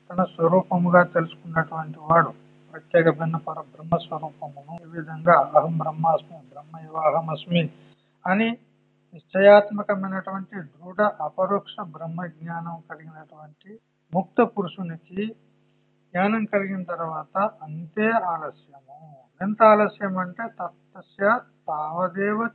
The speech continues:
చిరం", ఇంతే ఆలస్యం. "యావన్న విము-, విముక్షి",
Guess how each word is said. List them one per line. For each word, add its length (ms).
చిరం", 260
ఇంతే 300
ఆలస్యం. 640
"యావన్న 400
విము-, 460
విముక్షి", 460